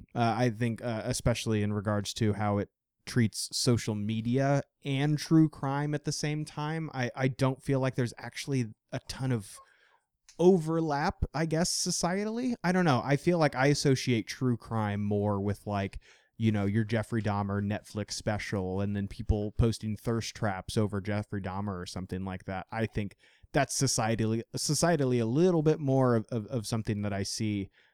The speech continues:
especially, like, in a TikTok age, right? Rather than seeing tweets and blog posts about this kind of thing. To me, it just felt, um, a little fabricated and it didn't really seem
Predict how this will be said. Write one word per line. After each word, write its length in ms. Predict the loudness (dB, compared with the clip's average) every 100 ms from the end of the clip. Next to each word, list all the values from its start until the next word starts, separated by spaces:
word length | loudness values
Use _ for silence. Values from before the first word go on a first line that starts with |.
| -8
especially, 440 | -2 0 -2 -2 -2
like, 180 | -2
in 80 | -4
a 60 | -6
TikTok 560 | -2 -4 -2 -4 -4
age, 400 | -4 -4 -8 -8 -2
right? 300 | -2 -2 -4
Rather 400 | -2 0 0 0
than 480 | 0 -4 -6 -6 -8 -8
seeing 400 | -2 0 -2 -6 -2
tweets 400 | 0 0 -2 -4
and 120 | -4
blog 360 | -4 -4 -4 0
posts 320 | 2 0 -2
about 200 | -4 -2
this 140 | -6
kind 240 | -2 -2 -2
of 80 |
thing. 320 | -2 0 0 -4 -10 -20 _ _ 2
To 80 |
me, 200 | 4 4
it 100 | 4
just 240 | 0 0 2
felt, 320 | 2 2 0
um, 240 | -2 0
a 60 | 2
little 240 | 4 4
fabricated 760 | 4 2 2 -2 -2 0 0 -2
and 200 | -4 -6 -8
it 120 | -4
didn't 240 | -4 -2 -2
really 240 | -2 -2
seem 400 | -4 -6 -6